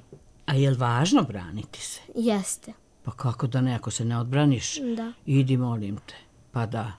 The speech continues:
Speaker 1: onda nije nešto posebno ako se ne, ne uspiješ da se odbraniš.
Speaker 2: Jeste.
Speaker 1: Kako tebi, a kako tebi idu ona padanja i ono?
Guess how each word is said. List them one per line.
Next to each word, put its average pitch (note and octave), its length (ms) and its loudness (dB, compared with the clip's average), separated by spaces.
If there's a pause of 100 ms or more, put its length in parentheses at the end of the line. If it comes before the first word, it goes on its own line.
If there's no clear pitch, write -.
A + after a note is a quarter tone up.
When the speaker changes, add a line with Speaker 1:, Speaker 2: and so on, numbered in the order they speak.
Speaker 1:
onda B2 260 -2
nije B2 260 0
nešto A2+ 320 -6
posebno A2 480 -4
ako A2 160 -8
se A#2 140 -6
ne, G#2 220 -4
ne B2+ 220 0
uspiješ A#2 380 -4
da G#2+ 100 -6
se - 160 -6
odbraniš. A2 680 -8 (120)
Speaker 2:
Jeste. - 440 -8 (220)
Speaker 1:
Kako F3 280 2
tebi, - 240 -2 (280)
a E3 100 2
kako - 400 0
tebi C#4+ 340 2
idu F#3+ 320 4
ona D#3+ 240 6
padanja G#2+ 720 -2
i A2+ 160 -8
ono? F#2+ 400 -8